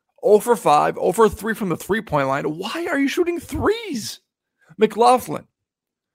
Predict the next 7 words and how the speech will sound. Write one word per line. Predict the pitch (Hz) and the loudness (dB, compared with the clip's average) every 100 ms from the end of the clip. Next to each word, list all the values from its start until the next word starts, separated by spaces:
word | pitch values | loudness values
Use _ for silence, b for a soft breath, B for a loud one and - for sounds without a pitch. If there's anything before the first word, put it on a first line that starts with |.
| _ _ - | _ _ 0
you | 214 262 - | 2 2 2
are | 135 135 | 2 2
not | 147 147 175 - _ | 0 2 2 0 _
a | 143 139 | -4 -4
good | 175 143 143 143 139 - _ _ - | -2 2 4 4 0 -10 _ _ -20
three-point | - - 139 143 135 131 123 | -18 -10 -2 -2 -2 -6 -6
shooter. | - 123 113 | -6 -6 -6